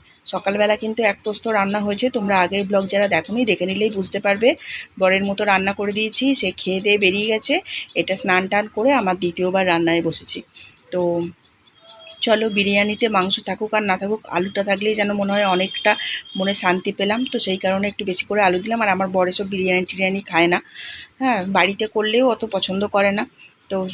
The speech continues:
আমার আর ছেলের দুবেলার মতো করব। আর বিরিয়ানিতে যা যা মশলা লাগে সেগুলো সব কেটে কুটে নিই, চলো। আর এখানে চালটা প্রায় আধ ঘন্টা আগে, তারও বেশি ভিজিয়ে রেখেছি,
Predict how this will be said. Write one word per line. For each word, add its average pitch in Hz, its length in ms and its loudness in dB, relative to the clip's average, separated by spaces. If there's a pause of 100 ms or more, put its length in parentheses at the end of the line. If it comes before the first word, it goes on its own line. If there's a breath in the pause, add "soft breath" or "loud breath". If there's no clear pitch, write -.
(100)
আমার 196 260 2
আর 214 140 2
ছেলের 208 340 0
দুবেলার 190 380 2
মতো 190 200 -2
করব। 196 400 -2 (440 loud breath)
আর 160 360 -2 (320)
বিরিয়ানিতে 226 920 -2
যা 202 200 6
যা 208 120 2
মশলা 202 380 2
লাগে 202 220 2
সেগুলো 196 380 -2
সব 190 180 0 (300)
কেটে 185 220 -4
কুটে 208 260 -2
নিই, 202 220 0
চলো। 202 340 2 (420 loud breath)
আর 170 120 -2
এখানে 190 260 -4
চালটা 180 440 2 (120)
প্রায় 190 280 4
আধ - 320 0
ঘন্টা 190 320 0
আগে, 190 380 2
তারও 175 220 4
বেশি 180 340 0
ভিজিয়ে 202 300 0
রেখেছি, 208 440 0